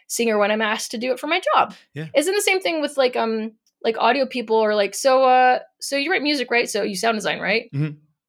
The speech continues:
Speaker 1: "Uh-huh."
Speaker 2: <laughs>
Speaker 1: And then you learn as you go.
Speaker 2: Yeah.
Speaker 1: Then you'll actually, you know, do better if you ask other sound designers, "Hey, how do you make a weapon sound?"
Speaker 2: Mm-hmm.
Speaker 1: Let people know you don't know what you're doing.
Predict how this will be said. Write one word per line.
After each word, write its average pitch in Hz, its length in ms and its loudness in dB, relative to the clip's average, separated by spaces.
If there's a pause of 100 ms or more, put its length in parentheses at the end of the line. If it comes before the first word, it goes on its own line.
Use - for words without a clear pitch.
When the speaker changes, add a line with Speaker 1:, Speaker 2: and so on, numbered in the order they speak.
(240)
Speaker 1:
"Uh-huh." 381 680 2
Speaker 2:
<laughs> - 220 -16 (500)
Speaker 1:
And 208 100 -2
then 220 100 0
you 214 100 0
learn 214 180 4
as 190 120 -2
you 196 80 -4
go. 185 440 4
Speaker 2:
Yeah. 113 200 -8 (200)
Speaker 1:
Then 190 200 4
you'll 185 140 4
actually, 180 320 0
you 175 120 -4
know, 165 240 -4
do 185 160 -6
better 170 260 4
if 170 100 -2
you 175 100 0
ask 165 280 2
other 160 160 -4
sound 165 220 -2
designers, 185 360 -2
"Hey, 285 220 4
how 226 140 0
do 320 60 0
you 349 100 -4
make 285 300 -2
a 180 60 -4
weapon 185 260 -2
sound?" 110 280 -12
Speaker 2:
Mm-hmm. 95 100 -16 (640)
Speaker 1:
Let 240 240 4
people 311 280 2
know 320 160 6
you 311 180 4
don't 320 160 6
know 330 100 4
what 330 160 4
you're 349 120 4
doing. 320 1200 2